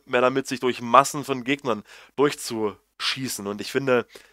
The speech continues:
das, das tut dieser Entwicklung ein bisschen weh irgendwo. Also das kommt, wird der Entwicklung auch nicht wirklich gerecht. Es wirkt ja einfach nur so, ja, völlig Banane eigentlich, ne? Also, äh, „Ja, es tut mir leid, dass ich jemanden umgebracht hab“, so Lara, ne? Und dann plötzlich,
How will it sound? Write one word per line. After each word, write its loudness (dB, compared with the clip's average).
das, -2
das 0
tut -10
dieser 2
Entwicklung -4
ein -12
bisschen -6
weh 0
irgendwo. -6
Also -4
das 2
kommt, -4
wird 0
der 0
Entwicklung -4
auch -2
nicht -4
wirklich -6
gerecht. -2
Es -6
wirkt 2
ja 10
einfach 6
nur 2
so, 4
ja, 6
völlig -2
Banane 8
eigentlich, 0
ne? 2
Also, 0
äh, 6
„Ja, -8
es -8
tut -6
mir 0
leid, 6
dass 0
ich -8
jemanden 0
umgebracht -4
hab“, 4
so -2
Lara, 6
ne? 2
Und 2
dann 8
plötzlich, 4